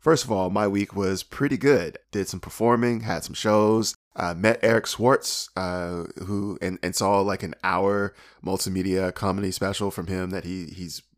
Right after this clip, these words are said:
I guess, prepping to, uh, perform and shoot next month. It's really good. I think that's gonna be, that's gonna be fun. Um, other than that, not a, I guess, yeah, just a lot of comedy.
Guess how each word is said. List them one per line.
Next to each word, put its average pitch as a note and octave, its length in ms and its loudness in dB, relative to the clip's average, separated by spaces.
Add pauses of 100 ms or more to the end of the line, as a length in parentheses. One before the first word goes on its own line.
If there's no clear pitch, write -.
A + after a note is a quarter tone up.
(220)
I F#2+ 60 -4
guess, F2+ 120 -4
prepping F#2+ 500 -4
to, F2 360 -4 (340)
uh, D2 580 -6 (240)
perform G2+ 600 -2
and F2 180 -8
shoot G#2 380 -2 (160)
next - 260 -6
month. A2 440 0 (240)
It's G2+ 200 -2
really G2 280 2
good. G2 420 2
I F#2 80 -2
think F#2 220 -8
that's F#2 220 -4
gonna F#2+ 200 -6
be, F2+ 380 -6 (260)
that's - 140 -8
gonna F#2 100 -4
be E2 100 -8
fun. F#2 540 0 (140)
Um, F2 720 -4 (420)
other A#2 140 6
than C3+ 80 2
that, A2+ 400 2
not G2 320 0
a, G2 440 2 (360)
I - 40 -6
guess, A2 160 0
yeah, A#2+ 200 4
just G#2+ 200 0
a G2+ 40 0
lot A2 160 2
of A#2 80 -2
comedy. A2+ 560 -2